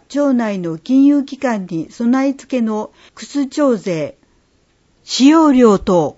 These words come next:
口座振替依頼書にご記入の上、申し込まれる金融機関の窓口に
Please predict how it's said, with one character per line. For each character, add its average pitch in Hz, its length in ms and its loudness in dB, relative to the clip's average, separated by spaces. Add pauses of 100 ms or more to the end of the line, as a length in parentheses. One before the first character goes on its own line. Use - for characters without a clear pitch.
(140)
口 285 200 0
座 294 200 -2
振 294 100 -2 (100)
替 190 480 -6
依 202 80 -6
頼 269 240 0
書 269 160 -4
に 180 260 -4
ご 196 160 -4
記 285 160 0
入 285 220 4
の 254 160 2
上、 208 400 -4
申 254 180 -2
し - 120 -18
込 285 100 -6
ま 277 180 -2
れ 269 160 -4
る 185 260 -6 (400)
金 277 220 2
融 277 180 4
機 - 140 -14
関 254 240 -2
の 196 120 -6
窓 196 280 -4
口 233 260 -8
に 175 180 -6